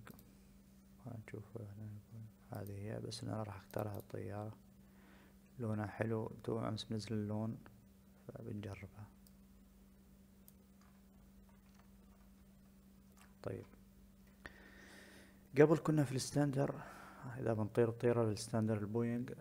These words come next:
ندخل مطار الهبوط ومطار الإقلاع، لكن هني لا، ما راح ندخل لا مطار هبوط ولا مطار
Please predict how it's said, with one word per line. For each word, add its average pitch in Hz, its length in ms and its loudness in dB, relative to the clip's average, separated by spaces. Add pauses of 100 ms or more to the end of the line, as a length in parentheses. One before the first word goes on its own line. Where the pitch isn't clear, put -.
(140)
ندخل 117 680 2
مطار 113 420 4
الهبوط 104 720 -2
ومطار 107 380 -4
الإقلاع، 104 560 -6 (180)
لكن 107 260 2
هني 104 240 0
لا، 101 160 -2
ما 104 160 -2
راح 107 180 -4
ندخل 104 380 12
لا 98 100 -2
مطار 98 380 -2
هبوط 107 400 -6
ولا 107 160 0
مطار 110 300 -8